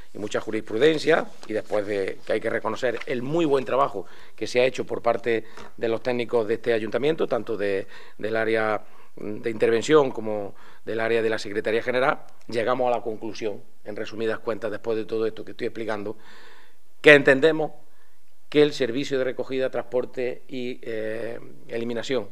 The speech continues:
reciclaje y eliminación de basura es una, eh, no es una prestación patrimonial de carácter público no tributario, sino que es una tasa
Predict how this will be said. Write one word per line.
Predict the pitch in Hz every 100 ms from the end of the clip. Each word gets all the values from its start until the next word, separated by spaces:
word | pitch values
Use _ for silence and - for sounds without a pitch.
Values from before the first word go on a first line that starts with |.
| -
reciclaje | 104 107 120 113
y | 120
eliminación | 113 110 107 123 - - -
de | - 131
basura | 143 151 139 143 - - -
es | - 156 151 - - - - -
una, | 156 147 151 156 - - - - -
eh, | 113 107 107 104 101 98 90 101 - - - - - - - -
no | 135
es | 143
una | 151 139
prestación | 143 127 123 156 139 101 -
patrimonial | 117 110 113 120 135 113
de | 107
carácter | 123 120 120
público | 131 127 127
no | 123
tributario, | 120 120 131 127 143 - - - -
sino | - 127 123 143 -
que | - 127
es | 143 - -
una | 135 123 - -
tasa | 127 113 87